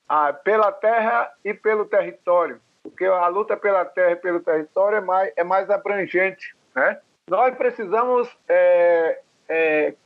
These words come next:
se conscientizar que nós temos um passado extraordinário dos povos originários e que nós precisamos se conectar com esse passado.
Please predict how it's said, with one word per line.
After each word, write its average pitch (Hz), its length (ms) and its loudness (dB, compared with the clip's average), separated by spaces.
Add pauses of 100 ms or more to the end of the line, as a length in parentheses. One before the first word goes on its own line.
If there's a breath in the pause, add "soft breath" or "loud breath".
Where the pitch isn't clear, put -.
(140)
se 220 100 -2
conscientizar 220 1000 -2 (200)
que 202 120 -16
nós 226 260 -2
temos 226 280 0
um 214 40 -4
passado 202 680 0
extraordinário 190 960 -2
dos 185 180 -10
povos 175 320 -2
originários 165 640 -4 (260)
e 175 60 -12
que 208 140 -10
nós 208 260 0
precisamos 214 760 -4 (220)
se 202 100 -12
conectar 202 760 0
com 175 180 -10
esse 170 200 -6
passado. 123 540 -4